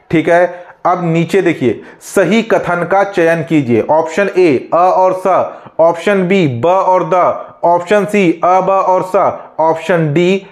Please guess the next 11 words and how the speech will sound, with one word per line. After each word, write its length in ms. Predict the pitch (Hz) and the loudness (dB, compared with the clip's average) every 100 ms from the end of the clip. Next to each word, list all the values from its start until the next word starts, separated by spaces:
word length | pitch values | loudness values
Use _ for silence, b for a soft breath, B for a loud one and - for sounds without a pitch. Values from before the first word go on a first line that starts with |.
| B _ 156 | B _ 0
अ 220 | 175 180 | 2 2
ब 420 | 139 160 175 170 | 0 2 2 0
स 20 | 170 | 0
और 340 | 165 151 147 | 2 2 0
द, 260 | 147 123 131 | 0 2 2
यानी 160 | 147 | 0
कि 80 | 156 | -2
चारों 300 | 160 165 165 | -2 0 0
कथन 280 | 160 151 143 | -2 -2 -2
सही 280 | 147 123 | 0 0
है। 120 | 104 | -2